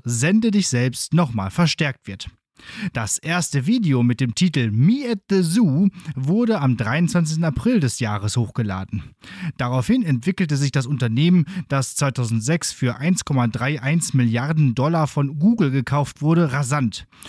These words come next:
Wurden zweitausendsechs noch täglich fünfundsechzigtausend Clips hochgeladen, waren es im Mai zweitausenddreizehn schon pro Minute hundert Stunden Videomaterial.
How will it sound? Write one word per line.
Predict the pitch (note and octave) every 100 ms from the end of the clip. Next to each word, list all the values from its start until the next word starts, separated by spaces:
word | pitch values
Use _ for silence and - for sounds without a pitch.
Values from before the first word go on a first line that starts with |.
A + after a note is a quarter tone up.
| F#3+ C#3
Wurden | D3 F3+ D3 B2+
zweitausendsechs | - C#3+ C3+ C3+ A#2 A2 G#2+ F#3+ - - F3 -
noch | A#2+
täglich | - D#3 C#3+ A#2 -
fünfundsechzigtausend | F3+ F3+ C#3 B2 - A#2+ - C3+ G3+ D3+ B2+
Clips | - B2+ -
hochgeladen, | C3 - C3+ B2 D3+ G3 - G#3 C#3+
waren | D3 G#3 G#3
es | F3 -
im | A2
Mai | A2 C#3 F3+
zweitausenddreizehn | - C3+ A#2+ A2 G2+ G#2 D3+ D3 D3+
schon | B2 C3+ C3+
pro | - - F3 B3
Minute | G#3 E3 E3 G#3 G#3 C#3+
hundert | A2+ A#3+ A#3 A3 -
Stunden | - F3 F#3 G3 D3+ A#2
Videomaterial. | D#3 C#3 G#2+ G#2 - G2 G2 F#2+ F2